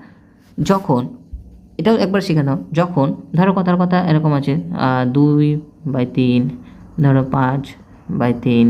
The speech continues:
ধরো আট বাই তিন, যখন, যখন হচ্ছে হর সেম থাকবে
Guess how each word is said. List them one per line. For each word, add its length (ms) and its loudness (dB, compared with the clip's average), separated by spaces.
ধরো 260 2
আট 300 -2
বাই 480 -2
তিন, 160 -4
যখন, 540 0
যখন 480 0
হচ্ছে 300 0
হর 420 2
সেম 280 -2
থাকবে 320 -8